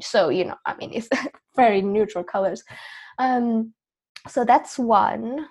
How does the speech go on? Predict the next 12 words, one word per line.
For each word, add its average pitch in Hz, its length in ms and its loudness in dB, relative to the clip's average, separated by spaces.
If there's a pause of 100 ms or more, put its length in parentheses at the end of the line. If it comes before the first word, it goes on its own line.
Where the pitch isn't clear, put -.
uh, 220 180 0 (180)
because 226 220 -2
I 220 140 2
feel 254 320 4
like 208 240 4
also 202 600 0 (600)
taking 233 300 -2
that 202 120 0
minimalist 196 520 -6 (100)
path 240 460 0 (520)
really 214 380 2
help, 202 480 -2